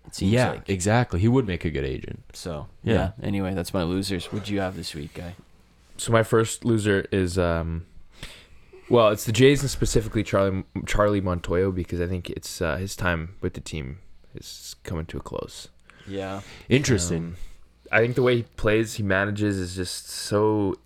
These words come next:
Speaker 3: weird. It's, it doesn't really make sense. He'll give guys off days and then just start and then play them in, like, the seventh inning. Um, he has no rhyme or, like, rhyme or reason to when he rests guys or doesn't rest guys. The way he manages the bullpen is baffling at times.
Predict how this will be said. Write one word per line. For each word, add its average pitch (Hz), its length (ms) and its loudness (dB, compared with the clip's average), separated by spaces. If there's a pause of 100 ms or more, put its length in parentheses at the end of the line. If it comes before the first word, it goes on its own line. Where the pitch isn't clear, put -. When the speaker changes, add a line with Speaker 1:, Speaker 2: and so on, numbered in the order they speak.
(100)
Speaker 3:
weird. 92 600 2
It's, - 300 -8
it 98 160 -4
doesn't 113 260 0
really 113 160 0
make 107 180 0
sense. 107 360 -2
He'll 113 260 4 (340)
give 120 200 6
guys 113 260 6
off 101 300 4
days 101 500 4
and 98 160 2
then 90 180 4
just 90 220 -2
start 92 400 2
and 107 100 2
then 95 160 2 (100)
play 95 200 4
them 98 160 2
in, 92 80 0
like, 90 160 0
the 95 80 -6
seventh 90 360 0
inning. 90 340 -2 (540)
Um, 85 440 0 (160)
he 107 260 0
has 104 200 0
no 113 140 2
rhyme 107 220 2
or, 101 260 2
like, 104 300 0
rhyme 101 200 2
or 92 60 2
reason 98 320 2
to 101 100 -2
when 92 220 2
he 92 100 -2
rests 90 240 2
guys 92 260 0
or 87 60 2
doesn't 92 340 0
rest 87 220 -2
guys. 87 400 0 (1120)
The 117 120 4
way 120 100 8
he 123 80 2
manages 117 340 4
the 104 100 6
bullpen 104 400 6
is 95 80 -2
baffling 95 500 0
at 87 80 -4
times. 92 480 0